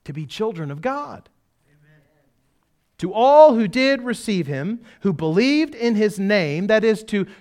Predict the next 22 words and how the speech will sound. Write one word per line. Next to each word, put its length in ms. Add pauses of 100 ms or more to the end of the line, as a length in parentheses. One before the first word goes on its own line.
to 100
trust 520
in 280
everything 800 (100)
that 200
is 260
about 320
him, 260
not 200
just 240
to 100
trust 420
in 320 (240)
the, 240
the 160
five-letter 720
word 500
Jesus 460
as 120
some 200
sort 240
of, 200